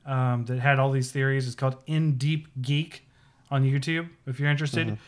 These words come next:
Speaker 1: He also does stuff with The Witcher, um,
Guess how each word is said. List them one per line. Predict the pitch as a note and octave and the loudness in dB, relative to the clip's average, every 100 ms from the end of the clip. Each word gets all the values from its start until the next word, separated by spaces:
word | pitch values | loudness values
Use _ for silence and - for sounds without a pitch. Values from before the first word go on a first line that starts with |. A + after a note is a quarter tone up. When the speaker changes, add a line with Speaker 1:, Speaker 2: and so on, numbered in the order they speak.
| - _ | -20 _
Speaker 1:
He | D3 E3 | 4 6
also | F#3 F3+ | 6 6
does | E3 D#3+ | 4 4
stuff | - D3+ C#3 | 4 4 4
with | |
The | C3+ | 2
Witcher, | C3 C3+ C#3 C3+ B2+ B2+ _ _ _ _ | 2 2 2 2 2 -4 _ _ _ _
um, | D3 C3+ C3 B2+ A#2+ A2+ | 0 2 4 2 0 -4